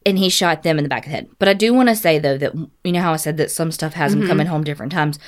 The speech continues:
Speaker 1: One thing said that when, okay, so that Patricia and Frederick came home, shot them in the back of the head.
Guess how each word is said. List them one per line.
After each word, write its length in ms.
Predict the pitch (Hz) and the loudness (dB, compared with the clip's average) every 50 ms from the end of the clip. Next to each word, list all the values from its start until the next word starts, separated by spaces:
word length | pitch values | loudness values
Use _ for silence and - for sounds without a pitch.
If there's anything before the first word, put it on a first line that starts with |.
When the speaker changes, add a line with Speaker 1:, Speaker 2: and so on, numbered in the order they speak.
| - - - - - - _ | -20 -20 -20 -20 -20 -8 _
Speaker 1:
One 240 | 190 208 240 254 | 2 4 4 4
thing 240 | 254 269 226 208 214 | 4 2 2 2 0
said 360 | 208 - - 175 160 143 147 | 0 0 2 2 2 2 4
that 280 | 156 147 139 120 - - _ _ | 4 4 4 4 2 -4 _ _
when, 280 | - 180 175 160 156 - _ _ - | -4 -2 -2 -2 -2 -6 _ _ -4
okay, 180 | 156 156 135 120 | -2 0 -2 -4
so 160 | - - 151 | -2 -4 0
that 160 | 147 147 - - | 0 0 0 0
Patricia 380 | - 147 - 170 160 156 185 | -4 -4 0 0 0 0 0
and 200 | 165 165 175 170 | 0 -2 -2 0
Frederick 340 | - 185 180 180 165 131 - | 2 2 2 4 2 -2 -2
came 200 | - 175 147 147 | -2 -4 -4 -2
home, 220 | 160 147 143 143 147 | -2 -2 -2 -2 -2
shot 260 | - - 160 151 151 | -2 -2 -4 -2 -2
them 100 | 160 160 | -2 -2
in 60 | 160 | -2
the 60 | 151 | 0
back 160 | 143 143 139 131 | -2 -2 -2 -2
of 60 | 131 | -4
the 40 | 147 | -4
head. 180 | 135 117 117 | -6 -6 -6